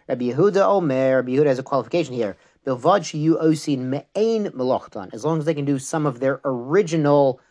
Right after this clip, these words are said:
function. For example, so Rabbi Yehuda gives an example, shivrei areva, the broken kneading bowl, latzuk l'techan mikba. You could put your porridge, your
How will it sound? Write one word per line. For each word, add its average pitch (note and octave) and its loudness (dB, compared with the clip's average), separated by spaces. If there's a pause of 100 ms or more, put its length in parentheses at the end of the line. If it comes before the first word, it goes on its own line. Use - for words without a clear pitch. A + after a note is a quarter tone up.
(140)
function. C#3 -2 (400)
For C#3 -4
example, B2+ 0
so B2+ -10
Rabbi B2 -2
Yehuda C3+ 0
gives A#2+ -2
an B2+ -6
example, E3 2
shivrei C3 -2
areva, D3 2
the A#2+ -8
broken B2 -2
kneading E3 0
bowl, A#2+ 0 (280)
latzuk F3+ -4
l'techan D#3+ 2
mikba. C#3+ -4
You G#2+ -10
could C3+ -4
put - -6
your C#3+ -2
porridge, C#3+ 4
your A#2 -8